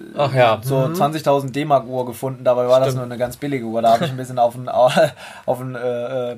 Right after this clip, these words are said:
Speaker 1: ja. Naja, wie auch immer. Ähm, auf jeden Fall wurden wir da erwischt von dem Opa, von dem Besitzer, die, äh, äh, äh,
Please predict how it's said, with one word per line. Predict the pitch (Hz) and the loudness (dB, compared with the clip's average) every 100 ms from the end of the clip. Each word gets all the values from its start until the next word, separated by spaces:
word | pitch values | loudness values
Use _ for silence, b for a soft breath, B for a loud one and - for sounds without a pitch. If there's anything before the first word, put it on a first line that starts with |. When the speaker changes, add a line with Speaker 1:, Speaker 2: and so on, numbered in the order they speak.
| 113 | -12
Speaker 1:
ja. | - 101 B B B B | -10 -10 B B B B
Naja, | 156 165 139 | 4 4 4
wie | 180 | 2
auch | 175 | 0
immer. | 151 113 - | 0 -6 -4
Ähm, | 165 170 175 | 0 0 0
auf | 170 170 | -4 -2
jeden | 208 254 226 | -4 -4 2
Fall | 170 196 311 _ _ _ _ - | 4 4 -4 _ _ _ _ -8
wurden | 143 196 190 | -2 -2 0
wir | 180 | 2
da | 165 165 | 4 2
erwischt | 151 160 247 - - _ 139 - | 2 -2 -4 -12 -20 _ -16 -12
von | 165 202 208 | -2 0 2
dem | 202 | -2
Opa, | 190 233 - 135 | 0 -2 2 2
von | 135 160 | 2 -2
dem | 170 | -2
Besitzer, | 170 170 226 - 127 113 | -4 -4 -6 0 2 2
die, | 127 143 | 0 -4
äh, | 120 139 135 139 120 143 143 127 143 | -4 -8 -6 -4 -2 0 0 0 -4
äh, | 110 | -4
äh, | 139 139 139 143 | -6 -6 -4 -4